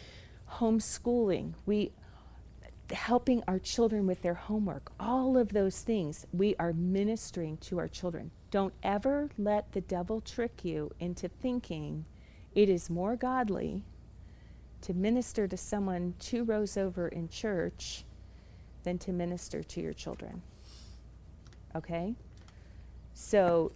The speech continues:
keep that in mind. If you are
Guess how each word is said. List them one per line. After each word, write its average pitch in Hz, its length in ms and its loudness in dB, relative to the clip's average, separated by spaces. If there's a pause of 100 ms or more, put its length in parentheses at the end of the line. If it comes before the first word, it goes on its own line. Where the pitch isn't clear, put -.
keep - 420 0
that 240 260 6
in 247 180 4
mind. 165 460 -4 (960)
If 254 320 6
you 277 320 6
are 214 400 8